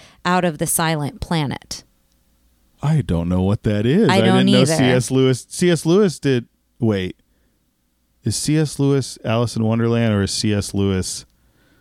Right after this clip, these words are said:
Speaker 2: Lion, the Witch, and the Wor-,
Speaker 1: I
Speaker 2: Wardrobe?
Speaker 1: think he's
Speaker 2: Hold on.
Speaker 1: Lion, the Witch, and the Wardrobe.
Speaker 2: Okay, yeah, I think that's right. Who?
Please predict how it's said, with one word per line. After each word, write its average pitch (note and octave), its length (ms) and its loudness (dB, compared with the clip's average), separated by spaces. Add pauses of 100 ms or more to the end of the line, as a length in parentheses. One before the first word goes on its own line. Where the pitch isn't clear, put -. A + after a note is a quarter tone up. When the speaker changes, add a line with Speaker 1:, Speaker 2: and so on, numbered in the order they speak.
(280)
Speaker 2:
Lion, G2 300 -2
the F#2 60 0
Witch, F#2 200 -2
and F2+ 80 -8
the F2 40 -2
Wor-, F2 240 -2
Speaker 1:
I - 80 -2
Speaker 2:
Wardrobe? F2 160 -2
Speaker 1:
think F#3 180 -2
he's F#3+ 140 0
Speaker 2:
Hold F#3 120 0
on. E3+ 60 2
Speaker 1:
Lion, E3+ 220 0
the D#3+ 80 -2
Witch, D#3 240 -4
and D#3 100 -4
the D3 60 -4
Wardrobe. C3 320 0
Speaker 2:
Okay, - 100 -2
yeah, G#2+ 140 0
I G2+ 40 -2
think G#2+ 120 -4
that's G2+ 180 -4
right. G2+ 140 -2
Who? C#3 220 -2